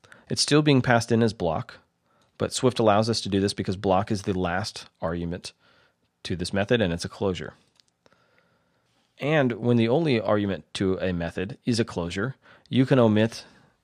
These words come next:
passing in open and close parens, and now you just have fifteen times like this. I think this is really expressive.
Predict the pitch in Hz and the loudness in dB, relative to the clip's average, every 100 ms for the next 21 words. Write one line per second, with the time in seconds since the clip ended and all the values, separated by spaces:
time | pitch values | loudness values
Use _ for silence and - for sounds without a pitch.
0 | - - 92 98 95 87 92 - 87 85 | -8 -4 -4 -2 -4 -4 -6 -4 -6 -4
1 | 90 85 - 117 131 120 - - - _ | -6 -6 -4 0 2 0 -4 -12 -20 _
2 | - 98 104 107 101 101 - 87 - 101 | -6 0 2 2 0 -2 -4 -4 -6 -8
3 | - 98 90 82 80 82 - _ _ - | -4 -4 -4 -8 -8 -10 -12 _ _ -14
4 | - - - - - _ _ - 101 123 | -14 -10 -10 -10 -14 _ _ -8 -4 -2
5 | 104 98 92 113 104 92 - 76 - - | -2 -6 -4 -2 -2 -4 -8 -10 -10 -16
6 | - | -20